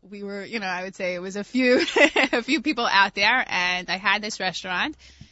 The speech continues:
and people started to really, you know, enjoy it. And four years or five years into it, um,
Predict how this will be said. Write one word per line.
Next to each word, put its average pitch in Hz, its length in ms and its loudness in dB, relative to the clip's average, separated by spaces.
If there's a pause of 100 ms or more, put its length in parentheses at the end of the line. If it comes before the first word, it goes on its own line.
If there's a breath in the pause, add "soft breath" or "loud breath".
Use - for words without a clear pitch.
(200 soft breath)
and 185 300 -2
people 208 240 -8
started 196 340 0
to 202 240 -6
really, 190 520 -6
you 190 160 -12
know, 170 360 -8 (300)
enjoy 202 400 2
it. 202 260 0
And 180 460 -12 (260)
four 220 220 0
years 208 300 0
or 190 80 -2
five 190 260 4
years 196 160 -4
into 254 260 -6
it, 175 320 0
um, 170 520 -4